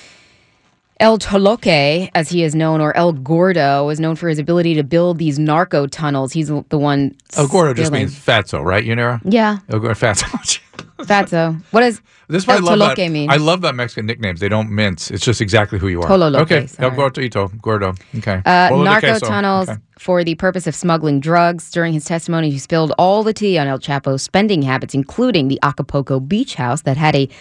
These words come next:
Speaker 1: quote, "little train" and a zoo with lions, tigers, and panthers. He said he had houses at every single beach. He had ranches in every single state. Martinez also casually mentioned that El Chapo had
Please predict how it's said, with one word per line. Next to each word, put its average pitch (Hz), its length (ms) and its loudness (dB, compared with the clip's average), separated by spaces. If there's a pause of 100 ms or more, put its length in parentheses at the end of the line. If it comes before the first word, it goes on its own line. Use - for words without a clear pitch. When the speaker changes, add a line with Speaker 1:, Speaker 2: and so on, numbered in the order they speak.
(160)
Speaker 1:
quote, - 260 0
"little 180 360 2
train" 160 520 0
and 143 160 0
a 139 140 0
zoo 151 380 2
with 175 240 -2
lions, 190 600 0
tigers, 180 540 -2
and 160 220 0
panthers. 156 640 -4 (460)
He 147 100 -2
said 175 160 4
he 180 60 4
had 170 100 2
houses 180 400 2
at 175 160 2
every 180 340 0
single 175 420 0
beach. 165 600 -4 (400)
He 160 140 0
had 160 180 2
ranches 165 600 2
in 135 80 0
every 165 320 2
single 170 380 0
state. 180 420 -2
Martinez 156 500 -2
also 190 300 0
casually 160 420 0
mentioned 151 380 -2
that 208 120 -2
El 151 120 0
Chapo 165 420 0
had 160 220 0